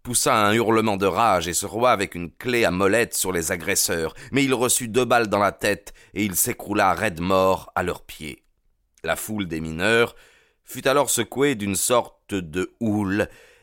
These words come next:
et elle émit un faible cri de colère et de pitié. Des ouvriers s'élancèrent vers les assassins, mais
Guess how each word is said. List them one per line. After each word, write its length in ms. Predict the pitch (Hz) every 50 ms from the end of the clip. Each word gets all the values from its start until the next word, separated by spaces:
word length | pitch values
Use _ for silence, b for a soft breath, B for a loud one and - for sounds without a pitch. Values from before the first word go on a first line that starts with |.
| B B _
et 140 | 104 110 113
elle 220 | 113 110 107 110
émit 360 | 110 110 117 120 127 127 117
un 140 | 104 98 95
faible 480 | 92 - - 139 131 107 92 95 95 90
cri 260 | - - - 113 110
de 100 | 87 90
colère 680 | 82 - - 98 87 87 90 90 90 87 87 82 - - _
et 80 | 92 87
de 120 | 78 90
pitié. 640 | - - - 76 - - - - 82 69 62 - _ _ _ _ _ _ _ _ _ _ _ _ -
Des 220 | 95 92 82 87
ouvriers 380 | 90 73 73 87 95 104 107 -
s'élancèrent 640 | - - 87 90 92 92 85 - - 113 107 101 95
vers 200 | 85 92 82 85
les 200 | 95 98 87 92
assassins, 520 | 87 - 95 90 - - 113 104 90 78 b b b b b b b b b b
mais 760 | - 101 117 120 120 117 113 110 110 104 98 90 85 - _